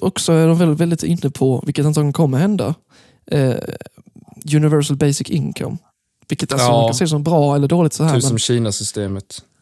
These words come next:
Speaker 1: Exakt, att, att och sen finns det ju, argumentet är ju liksom att, eh, när robotar och teknologi tar över och så vidare, vi kommer förlora mer och mer jobb, liksom.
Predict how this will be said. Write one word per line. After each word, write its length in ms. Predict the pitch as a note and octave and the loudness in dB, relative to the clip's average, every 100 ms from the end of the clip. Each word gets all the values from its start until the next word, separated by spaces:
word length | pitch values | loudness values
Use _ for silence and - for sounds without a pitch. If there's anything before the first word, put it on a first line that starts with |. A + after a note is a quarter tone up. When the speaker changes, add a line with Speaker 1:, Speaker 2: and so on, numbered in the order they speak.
| _ | _
Speaker 1:
Exakt, 360 | - - C3+ A#2+ | -10 -4 -4 -2
att, 240 | C#3+ - - | -4 -2 -6
att 280 | - - - _ _ _ - C3+ - - - - - - _ - | -4 -10 -14 _ _ _ -20 -16 -14 -16 -18 -20 -20 -20 _ -6
och 80 | D3+ | -2
sen 120 | D#3 | 0
finns 180 | C#3+ F#2+ | 0 0
det 60 | D#3+ | 2
ju, 440 | D3 C#3+ - - | 2 0 -2 -2
argumentet 420 | D#3+ D3+ C#3+ - | 0 0 -2 0
är 60 | F#3+ | 0
ju 80 | C#3 | 0
liksom 240 | C#3+ C3+ | -2 -6
att, 160 | B2 - | -4 -2
eh, 240 | B2+ A#2+ | -2 -2
när 380 | - - C#3 C3 | -6 -6 -4 0
robotar 360 | E3 - - | 0 -2 -4
och 340 | D2+ D2+ D#2+ - | -2 -2 -4 -6
teknologi 340 | - C3 C3+ | -6 -4 -4
tar 140 | - C#3 | -2 0
över 200 | C#3 - | -2 -4
och 60 | |
så 100 | - | -6
vidare, 180 | - - - - - _ _ _ | -6 -6 -10 -20 -20 _ _ _
vi 100 | - | -2
kommer 160 | B2+ B2 | -2 0
förlora 300 | C#3 B2+ B2 | 0 0 0
mer 180 | C3 | 0
och 60 | B2 | 0
mer 120 | B2 | 0
jobb, 300 | B2 B2+ - - | 0 -2 -6 -10
liksom. 280 | - A#2 | -10 -8